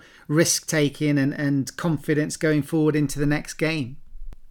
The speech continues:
Now, the reason I had a wry smile as I offer this advice is because in twenty sixteen I was fortunate to be working with Crystal Palace in the run-up to the F A Cup final against Man United.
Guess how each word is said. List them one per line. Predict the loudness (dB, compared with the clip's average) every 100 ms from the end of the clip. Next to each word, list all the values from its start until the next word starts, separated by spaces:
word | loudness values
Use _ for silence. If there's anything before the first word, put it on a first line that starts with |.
| -4
Now, | 0 4
the | 6
reason | 6 4 2
I | 2
had | 2
a |
wry | 4 4 4
smile | 2 2 2 4 4 4
as | 2
I | 2
offer | 2 0 -2
this | 0 -2
advice | 0 0 2 0 -2
is | -4 -4
because | -6 -2 0 0
in | 0
twenty | 2 2
sixteen | 2 -2 -4 0 4 4
I | 2
was | 0
fortunate | -2 0 0 0 -2 -4
to | -4
be | -2
working | 2 4 2 0
with | -2 -2
Crystal | -4 -4 -6 -6
Palace | -2 0 0 -2
in | 0 0
the |
run-up | 2 2 2 0 -4
to | 0
the | 0 0
F | -2 0
A | 0 0
Cup | -2 -8 -6
final | -2 2 2 2
against | 0 -4 -6 -12 -18 -20 -6
Man | 2 4 4
United. | 4 2 0 -4 -8